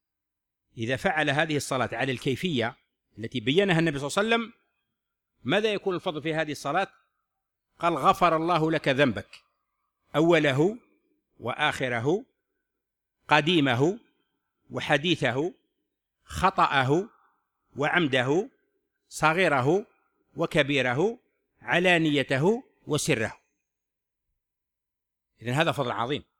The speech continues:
عظيم لمن صلى هذه الصلاة. يغفر الذنب القديم والحديث، يعني ما سلف والذي يأتي،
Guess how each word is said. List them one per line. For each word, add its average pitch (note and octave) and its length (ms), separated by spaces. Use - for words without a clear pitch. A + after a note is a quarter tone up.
عظيم F3 380
لمن E3+ 140
صلى F3 220
هذه C#3 120
الصلاة. A2 360
يغفر F3+ 560
الذنب F#3+ 420
القديم F3+ 680
والحديث، C#3+ 500
يعني A2+ 260
ما F3 120
سلف - 540
والذي D3+ 340
يأتي، - 340